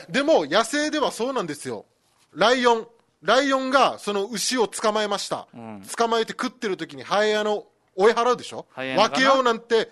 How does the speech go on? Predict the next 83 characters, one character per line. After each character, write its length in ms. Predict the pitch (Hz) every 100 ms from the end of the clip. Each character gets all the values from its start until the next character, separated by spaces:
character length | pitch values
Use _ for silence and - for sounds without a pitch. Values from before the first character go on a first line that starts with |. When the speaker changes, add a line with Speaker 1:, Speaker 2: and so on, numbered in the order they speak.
| _
Speaker 1:
こ 120 | -
と 80 | 254
は 80 | 160
し 160 | 190
な 80 | 226
い 20 |
ん 40 | 208
で 60 |
す 100 | -
よ。 80 | -
Speaker 2:
じ 80 | 214
ゃ 80 | 220
あ、 40 |
あ 40 | 311
れ 100 | 359
は 60 |
違 20 |
う 20 | -
Speaker 1:
ハ 40 |
エ 40 | 277
ヤ 120 | 370
に。 520 | 370 349 453 415 359
Speaker 2:
仲 260 | 196 185 165
間 120 | 147
だ 120 | 135
か 100 | 127
ら 100 | 104
や 120 | 95
し。 180 | - 85 _ _ _ _ _ _ _ _ _
Speaker 1:
ま、 120 | 165 - _ _ _
ま 200 | 151 156
た、 180 | 214 196 180
ま 200 | 165 156
あ、 60 |
人 240 | 131 175 240
種 120 | 262
が。 80 | 403
Speaker 2:
お 20 |
前 80 | 427
は 80 | 277
な 280 | 247 262 349
ん 80 |
で 80 | 403
相 200 | 339 392
方 220 | 403 466 392
を 80 |
敵 340 | - 403 403 370
視 180 | - 160
し 100 | -
て 120 | 143
い 40 |
る？ 120 | - 285 - 233 - 220 -
Speaker 1:
<laughs> 560 | - 185 - - - -
敵 220 | 403 -
視 60 |
は 80 | 311
Speaker 2:
な 60 | 370
ん 20 |
で 60 | 370
俺 220 | 359 370
を 80 | 339
ハ 160 | -
イ 120 | 262
エ 100 | 277
ナ 100 | 302
と 140 | 311 196
思 140 | 170
っ 20 |
て 120 | - 139
い 40 |
る、 80 | 113
お 40 |
前 180 | 117 -
は。 100 | 90
Speaker 1:
て-、 80 | 320
敵 140 | 349
視 120 | - 226
は 120 | 127
し 100 | -
て 140 | 214
な 120 | 240 196
い 80 |
し、 280 | - 175 185